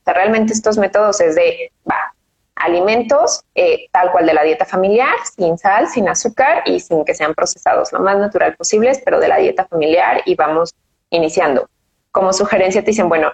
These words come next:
no des alimentos de alto riesgo de alergia, puntos,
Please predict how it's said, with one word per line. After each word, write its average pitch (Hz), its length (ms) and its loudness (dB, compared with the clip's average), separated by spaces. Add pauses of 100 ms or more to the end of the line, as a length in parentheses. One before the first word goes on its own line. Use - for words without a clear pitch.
no 170 240 2
des 180 360 -2
alimentos 175 500 0
de 170 100 2
alto 160 220 2
riesgo 165 300 2
de 170 100 2
alergia, 196 640 0 (100)
puntos, 180 460 0